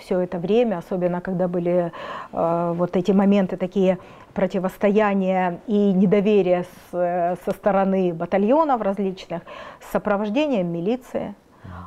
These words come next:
Speaker 1: А, батальоны проверяли помощь в Днепропетровске,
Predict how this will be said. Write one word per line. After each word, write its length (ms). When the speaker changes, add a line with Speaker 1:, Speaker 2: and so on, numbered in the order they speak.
Speaker 1:
А, 200
батальоны 640
проверяли 840
помощь 480
в 60
Днепропетровске, 920